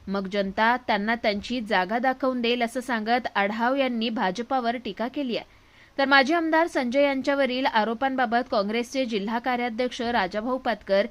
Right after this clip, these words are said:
यांनी सांगितलं की संजय दत्त हे गेल्या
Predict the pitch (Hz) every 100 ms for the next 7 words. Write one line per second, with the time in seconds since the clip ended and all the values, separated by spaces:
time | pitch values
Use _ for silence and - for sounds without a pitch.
0 | - - - 254 269 302 311 269 294 302
1 | 302 339 - 233 226 277 277 262 240 262
2 | 262 226 208 214 220